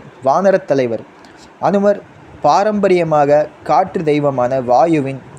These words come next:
ஆன்மீக சந்ததி என்றும் நம்பப்படுகிறது. இவரே அனுமருக்கு ஆன்மீக தந்தையாகவும் குருவாகவும் இருந்து வழிநடத்தியதால்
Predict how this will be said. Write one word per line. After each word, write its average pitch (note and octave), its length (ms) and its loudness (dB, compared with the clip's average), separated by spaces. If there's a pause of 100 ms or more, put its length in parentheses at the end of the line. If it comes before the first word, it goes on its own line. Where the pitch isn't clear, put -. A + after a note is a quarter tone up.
(260)
ஆன்மீக F#3 460 -2
சந்ததி D3+ 400 0
என்றும் C#3 280 -8 (160)
நம்பப்படுகிறது. B2+ 680 -2 (680)
இவரே G3+ 260 2 (220)
அனுமருக்கு D#3 560 -2 (800)
ஆன்மீக F#3 420 -2 (100)
தந்தையாகவும் D3 800 0 (200)
குருவாகவும் C#3+ 640 0 (460)
இருந்து C3+ 320 -2 (280)
வழிநடத்தியதால் C#3+ 840 0